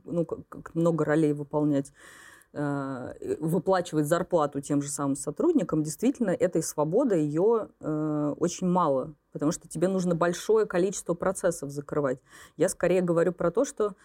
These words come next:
э, впоследствии, если ты правильно там все выстраиваешь, ну, например, сейчас ты можешь поехать там на неделю, на две, да, на самом деле даже на месяц ты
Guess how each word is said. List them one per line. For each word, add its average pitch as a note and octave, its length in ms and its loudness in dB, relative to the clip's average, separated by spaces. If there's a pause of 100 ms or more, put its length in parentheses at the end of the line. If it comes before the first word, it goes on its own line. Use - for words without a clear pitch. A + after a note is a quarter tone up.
(300)
э, E3 420 0
впоследствии, G#3 800 0 (100)
если E3+ 200 -2
ты D#3+ 100 -4
правильно D3+ 520 2
там C#3+ 140 -4
все D3+ 180 -4
выстраиваешь, E3+ 800 0
ну, F3+ 60 0
например, F3 420 0
сейчас C4 380 -4
ты G3 100 -4
можешь A#3+ 360 0
поехать F#3 540 0
там D#3 180 -2
на D#3+ 40 0
неделю, E3+ 460 2
на D#3 160 2
две, D#3+ 300 0
да, C#3+ 160 -4
на D#3 80 0
самом F#3+ 200 -4
деле F3 120 0
даже E3 220 0
на F3 100 0
месяц E3+ 420 -4
ты - 60 -16